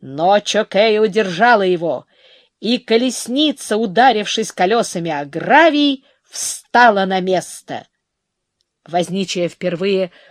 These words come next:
улыбнулась, хлопнула ладонью по плечу Чокеи. «Теперь я верю, что ты царская дочь».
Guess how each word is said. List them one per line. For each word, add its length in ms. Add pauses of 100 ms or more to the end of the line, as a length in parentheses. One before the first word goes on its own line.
(220)
улыбнулась, 1000 (500)
хлопнула 760
ладонью 720
по 160
плечу 400
Чокеи. 760 (640)
«Теперь 920
я 380
верю, 800
что 460 (120)
ты 400
царская 960
дочь». 680